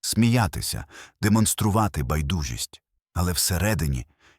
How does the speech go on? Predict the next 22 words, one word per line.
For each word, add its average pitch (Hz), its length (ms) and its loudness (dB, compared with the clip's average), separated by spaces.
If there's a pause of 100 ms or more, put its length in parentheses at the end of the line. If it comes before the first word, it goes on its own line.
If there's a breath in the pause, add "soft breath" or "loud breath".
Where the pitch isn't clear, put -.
їх 98 360 -2
рве 80 400 0
на 71 140 0
шматки. - 600 -6 (600)
Бо 98 160 2
їхнє 135 460 2
его 65 420 -4 (220 loud breath)
вперше - 540 0
зустрілося 82 600 0
з 73 80 0
реальною 78 500 0
загрозою. 69 680 -4 (500)
Раніше 95 500 2
вони 80 200 0
тримали 98 400 2
контроль, 95 480 0 (480 loud breath)
тепер 123 340 0
контроль 107 480 2
вислизнув 76 680 -2
із 90 220 -2
їхніх 80 420 -4
рук. - 380 -10